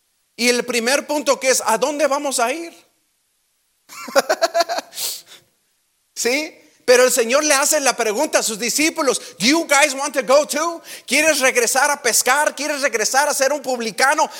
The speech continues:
¿Quieres regresar a tu vida pasada? ¿Quieres regresar a esa mugre? ¿Ustedes también se quieren ir?"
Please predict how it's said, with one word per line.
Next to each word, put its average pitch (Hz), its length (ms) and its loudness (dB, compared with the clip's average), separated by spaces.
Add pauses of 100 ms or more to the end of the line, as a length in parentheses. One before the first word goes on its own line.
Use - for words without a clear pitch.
(160)
¿Quieres 285 280 -2
regresar 247 460 0
a 285 80 -2
tu 233 140 -4
vida 277 300 0
pasada? 269 480 0
¿Quieres 294 260 -4
regresar 269 540 0
a 247 180 2
esa 269 220 0
mugre? 320 440 2 (260)
¿Ustedes 339 420 0
también 302 320 -2
se 311 120 -2
quieren 330 320 2
ir?" 370 560 -2